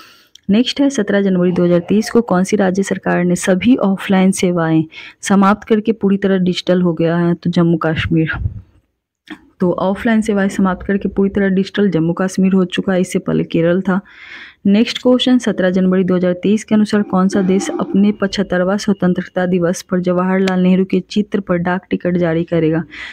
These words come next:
श्रीलंका। मैंने बताया था ना कि ऐसे ऐसे क्वेश्चन आपसे बहुत इधर पूछे जा रहे हैं जो कि other, अ, देश से, मतलब कि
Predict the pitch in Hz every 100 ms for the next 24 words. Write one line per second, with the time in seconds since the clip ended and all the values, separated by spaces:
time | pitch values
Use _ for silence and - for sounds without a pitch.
0 | - - 208 190 180 165 165 165 - -
1 | - 185 175 - 196 196 214 202 196 190
2 | 202 208 185 180 214 _ - - - -
3 | - 196 190 254 247 254 226 220 - 226
4 | 220 208 196 165 180 185 - 196 196 190
5 | 190 180 - 196 180 175 175 185 185 -
6 | - 190 175 226 - 196 190 185 170 185
7 | 190 - 165 175 180 196 202 214 233 226
8 | 190